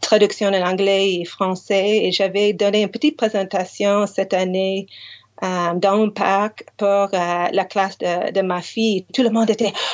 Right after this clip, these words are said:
Oh my goodness, wow, euh, j'aimerais aller avec toi, euh, sur le terrain. » Et, et ma fille, euh, mes, mes deux filles aiment beaucoup la géologie, euh, et le, le, l'archéologie. Donc, peut-être, oui,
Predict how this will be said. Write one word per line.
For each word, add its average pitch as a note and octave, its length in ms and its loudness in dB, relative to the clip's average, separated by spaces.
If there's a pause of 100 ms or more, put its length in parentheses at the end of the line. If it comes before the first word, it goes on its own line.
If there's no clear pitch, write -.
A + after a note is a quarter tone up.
(100)
Oh F4+ 360 2
my D#4+ 160 4
goodness, F4 380 0
wow, E4+ 520 2
euh, C4 380 0
j'aimerais D4+ 540 0
aller C#4+ 360 2
avec B3 300 -2
toi, C4 480 2
euh, - 20 0
sur A#3 160 0
le A#3 160 2
terrain. » A#3 540 0
Et, F#3 240 -2 (260)
et G#3+ 80 0
ma G#3 160 2
fille, G#3+ 560 0
euh, F#3 380 2 (300)
mes, A3+ 160 2
mes A3+ 280 0
deux B3+ 260 -2
filles G#3+ 460 -6
aiment G3+ 220 -4
beaucoup G#3 320 -2
la A3+ 160 2
géologie, F#3+ 880 0 (400)
euh, F#3 680 0 (160)
et A3 140 2
le, G3 440 4
le, F#3+ 200 2 (120)
l'archéologie. G3+ 960 2
Donc, F#3 400 0
peut-être, D4+ 580 -2
oui, C#4 220 2